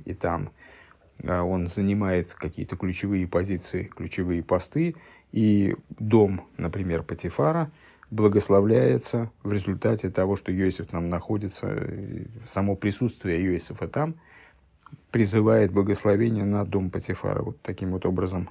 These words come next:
можно выучить и данный тезис. Мияд,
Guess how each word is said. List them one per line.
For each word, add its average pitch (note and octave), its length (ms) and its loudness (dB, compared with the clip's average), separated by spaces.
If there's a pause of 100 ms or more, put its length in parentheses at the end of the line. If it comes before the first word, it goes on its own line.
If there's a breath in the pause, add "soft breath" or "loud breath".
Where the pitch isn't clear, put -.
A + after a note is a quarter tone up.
(120)
можно F#2 320 -4
выучить F#2+ 640 -6
и D3 180 0
данный B2 500 2
тезис. - 520 -4 (2000 soft breath)
Мияд, B2+ 720 6